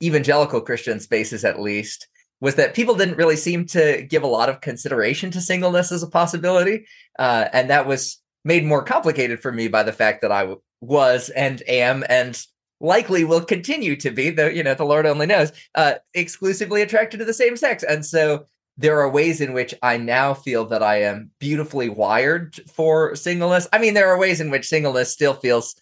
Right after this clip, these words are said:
like a sort of an awkward fit. And yet at the same time, uh, so much beauty that I think exists to be leaned into that we maybe miss when we don't talk about it. So I'm excited to be having this conversation,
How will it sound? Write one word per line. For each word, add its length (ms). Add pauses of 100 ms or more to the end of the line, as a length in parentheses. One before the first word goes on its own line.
(320)
like 280
a 240
sort 160
of 80
an 120
awkward 440
fit. 340
And 160
yet 160
at 100
the 60
same 300
time, 500 (400)
uh, 380 (160)
so 200
much 380 (180)
beauty 300
that 160
I 60
think 220
exists 640
to 100
be 160
leaned 380
into 640 (240)
that 100
we 120
maybe 280
miss 400
when 160
we 140
don't 240
talk 300
about 280
it. 120 (180)
So 420 (200)
I'm 160
excited 460
to 120
be 300
having 320
this 140
conversation, 1000